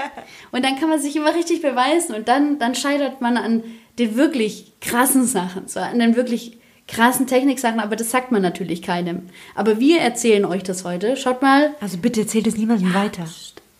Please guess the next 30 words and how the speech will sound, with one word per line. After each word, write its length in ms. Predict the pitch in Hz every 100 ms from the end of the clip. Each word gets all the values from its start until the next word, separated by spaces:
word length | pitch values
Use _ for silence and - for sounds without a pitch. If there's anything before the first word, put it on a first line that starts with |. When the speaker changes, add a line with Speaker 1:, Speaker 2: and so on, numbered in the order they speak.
| _
Speaker 2:
Wie 180 | 214 214
wir, 280 | 208 202 -
wie 160 | 214 202
wir 80 | 196
euch 240 | 202 196
auch 60 | 185
vertrauen. 680 | 185 180 185 202 202 170 - _
Speaker 1:
Ach 120 | 220
so, 200 | - 285
und 160 | 214 208
falls 220 | 233 233
ihr 60 | 226
euch 60 | 214
jetzt 160 | 208
fragt, 400 | - 226 240 240 - -
„Hä, 280 | - 214 254 - - _ -
die 60 |
beiden 300 | 214 226 220
hören 180 | 185 208
sich 120 | 202
doch 100 | 202
jetzt 200 | 175 208
super 260 | 320 403 349
an.“ 60 | - 539 -
<laughs> 80 | - 302 - 523 508 494 466 453 - - - - - - - - -
Wir 140 | 233 240
haben 140 | 254
nämlich 300 | 240 233 233
total 460 | 233 - 233 240 208
Corona-unfreundlich, 1200 | - 214 247 247 - 262 - 190 185 185 214 -